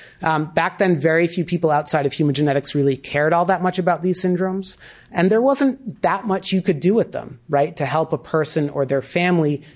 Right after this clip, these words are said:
deal with the things that were troubling them. Um, a genetic diagnosis just didn't gain traction with experts in other fields, never mind with patients and with publics, right? It was very much kind of confined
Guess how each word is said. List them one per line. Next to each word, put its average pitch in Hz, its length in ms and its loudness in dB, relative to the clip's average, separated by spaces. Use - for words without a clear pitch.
deal 147 240 4
with 143 160 0
the 135 100 -8
things 135 320 -2
that 135 120 0
were 123 100 -4
troubling 165 440 -2
them. - 160 -14
Um, 170 380 -2
a 196 80 2
genetic 240 360 2
diagnosis 202 580 2
just 196 460 0
didn't 208 360 2
gain 180 280 4
traction 143 720 -2
with 151 220 0
experts 165 540 0
in 160 80 4
other 151 160 2
fields, 139 560 0
never 165 320 4
mind 151 320 2
with 143 160 -4
patients 131 540 -2
and 131 160 -4
with 127 160 -10
publics, - 500 -8
right? 131 200 -4
It 143 40 -8
was 139 120 -6
very 180 280 0
much 180 220 0
kind 147 160 0
of - 80 -4
confined 143 720 2